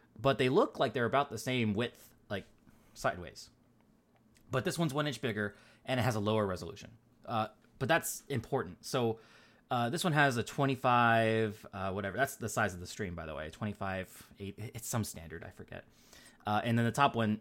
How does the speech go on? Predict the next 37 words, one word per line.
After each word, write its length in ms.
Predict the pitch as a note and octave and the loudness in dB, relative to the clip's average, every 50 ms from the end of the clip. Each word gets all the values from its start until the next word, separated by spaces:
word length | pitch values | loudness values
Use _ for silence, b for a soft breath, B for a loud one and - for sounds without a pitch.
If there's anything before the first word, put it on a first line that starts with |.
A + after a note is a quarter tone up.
| - - | -6 -14
it, 160 | G#2 - - _ _ _ | -16 -16 -16 _ _ _
it's, 240 | B2 G#2+ - - - | -6 -6 -6 -4 -6
like, 140 | G2+ F#2 - | -6 -4 -2
three, 180 | - B2 A2 | 0 0 0
four 220 | G2 - A2+ G2+ F#2 | 0 0 -2 -2 0
forty 420 | - A#2 A2 G2+ F#2+ F2+ F2 - - _ - | 0 0 0 0 0 -2 -6 -10 -14 _ -8
wide, 340 | E2+ F#2+ F#2 E2+ C#2+ D#2 F#2+ | -6 -6 -4 -6 -8 -8 -8
which 140 | G#2 G#2 | -8 -8
is 100 | - - - - _ _ - | -10 -12 -14 -20 _ _ -4
a 100 | A2+ G#2 | -4 0
ridiculous 600 | G2+ A2+ G#2+ F2+ - - B3+ C#3+ A3 G#3+ - - | 0 0 0 2 2 2 2 2 2 0 2 2
number 200 | - A2+ G2+ F#2 | 0 0 0 0
of 120 | F2 - - | -4 -6 -8
pixels. 420 | G#2+ - - - B1+ A#1+ - - - _ - - - - - - _ _ - | -10 -10 -10 -14 -16 -16 -18 -18 -20 _ -20 -20 -20 -20 -20 -20 _ _ -4
Um, 460 | G2+ G2+ G2+ G2 G2 F#2+ F#2+ F#2+ - - _ _ _ _ _ _ - | -2 0 0 0 0 -2 -4 -6 -8 -12 _ _ _ _ _ _ -8
and 340 | - B2+ B2 A#2+ A#2+ A#2 G#2 | -4 0 0 2 2 2 0
because 300 | - A2+ G#2+ E3+ G3+ D#3+ | -2 0 4 6 6 6
it's 160 | C#3+ G#2+ - | 4 -2 -4
a 60 | - G2+ | -4 -2
ridiculous 460 | A2 A2+ C3+ A#2+ - A#2+ A2 - - | 2 2 2 2 4 2 2 2 2
<laughs> 80 | F3+ | 6
number 340 | - D#3 B2 - C3 B2+ A2+ | 6 6 8 6 4 2 2
of, 180 | G#2 F#2+ G2 - - _ | 2 -2 -4 -10 -12 _
of 160 | A#2 A2 G#2 | -6 -6 -4
pixels 360 | - - A2+ - - G#2+ F#2+ F#2 | -2 -2 -2 -2 -2 -4 -2 0
wide, 380 | G#2 G#2 G2+ F#2+ F#2 F2+ - - | 2 4 4 4 4 0 -4 -4
uh, 140 | - G2+ G2 G2+ | -4 -2 -2 -2
it's 100 | - - | 0 0
actually 200 | C3+ A#2+ - - | -2 0 -2 -2
kinda 180 | - A#2+ G#2+ F#2 | -2 -2 -2 0
hard 160 | F#2 G#2 G#2 | 0 0 0
to 60 | F#2 | 0
get 100 | F2+ F#2+ | -4 -6
a 40 | F#2 | -4
high 120 | E2+ G#2 G2+ | -4 -4 -4
refresh 380 | F#2 G2 F#2+ - G2+ G#2 - | -2 -4 -4 -4 -6 -4 -2
rate. 200 | A2+ A2+ A#2 A#2 | -2 -2 -2 -2